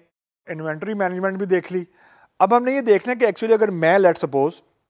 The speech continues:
as a user किसी वेबसाइट पे जाता हूँ या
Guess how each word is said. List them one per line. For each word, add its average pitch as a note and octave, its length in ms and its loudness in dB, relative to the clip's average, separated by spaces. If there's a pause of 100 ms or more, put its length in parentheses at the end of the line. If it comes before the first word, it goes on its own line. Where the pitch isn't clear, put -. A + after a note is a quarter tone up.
(580)
as D3+ 180 -6
a D#3+ 140 0
user D3+ 260 2 (540)
किसी F3+ 220 -2 (280)
वेबसाइट F3 480 2
पे A3+ 80 2
जाता F3+ 300 2
हूँ G3 120 -2
या F3 180 2